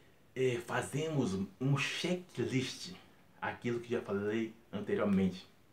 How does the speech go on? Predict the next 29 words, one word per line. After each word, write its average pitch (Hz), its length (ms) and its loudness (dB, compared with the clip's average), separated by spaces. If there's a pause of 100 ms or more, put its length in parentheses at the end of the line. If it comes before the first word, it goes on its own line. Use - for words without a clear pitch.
(220)
sabe? 90 240 -4
Fazemos 107 580 -2
um 117 120 0
checklist. - 960 -2 (340)
E 190 80 0
eu 165 80 4
fiz 226 440 0 (120)
um 117 160 4
checklist 139 1040 -2 (320)
daquilo - 420 -6
que - 140 -6
podemos 127 800 0 (460)
ou 151 140 2
não 117 440 2 (120)
podemos. 95 500 -6 (1000)
Rapidamente, 98 680 2
deixa - 140 -4
eu - 40 -2
pegar 98 180 4
aqui 95 120 -4
o 92 40 0
caderno 92 420 0
aqui 135 200 -2
e 127 40 0
mostrar 104 300 -2
pra 87 140 -4
vocês, - 460 -2
pessoal. - 320 -12
Cadê? 131 320 -10